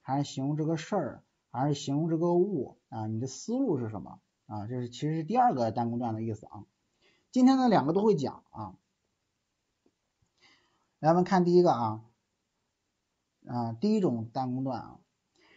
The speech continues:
嗯，第一个单宫断呢，就是我们找的一个宫啊，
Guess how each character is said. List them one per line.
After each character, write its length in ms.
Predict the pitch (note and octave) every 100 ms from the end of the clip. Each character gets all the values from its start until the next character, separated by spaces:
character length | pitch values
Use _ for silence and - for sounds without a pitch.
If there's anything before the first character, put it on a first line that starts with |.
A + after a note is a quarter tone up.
| _ _ _ _ _ _ _
嗯， 320 | A3+ A3 A#3
第 120 | D#4+ F4+
一 60 |
个 100 | D#4+
单 140 | A#3+ A3+
宫 80 |
断 140 | A#3 A3
呢， 80 | G#3
就 60 |
是 80 | G#3+
我 140 | F3
们 140 | D3 F3+
找 160 | D3
的 80 | B2
一 60 | D#3+
个 80 | D#3+
宫 280 | D#3 E3 E3
啊， 280 | - G#2+